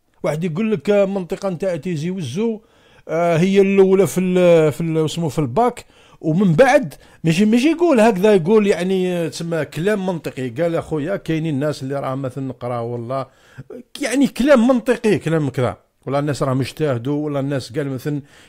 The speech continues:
يحترموا الوقت، وقال الناس، آه، خدامين وناس يجتهدوا والله.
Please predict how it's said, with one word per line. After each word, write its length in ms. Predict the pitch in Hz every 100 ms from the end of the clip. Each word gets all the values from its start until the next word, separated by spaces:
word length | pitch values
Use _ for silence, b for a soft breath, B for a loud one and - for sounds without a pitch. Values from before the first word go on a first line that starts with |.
| -
يحترموا 540 | 120 - 156 143 143
الوقت، 420 | 139 151 - -
وقال 300 | 151 143 127
الناس، 480 | 151 139 143 127 -
آه، 180 | 135 127 b b -
خدامين 680 | - 120 147 143 156 143
وناس 340 | 139 139 127 123
يجتهدوا 680 | 131 - 175 131 123 151 139
والله. 240 | 117 104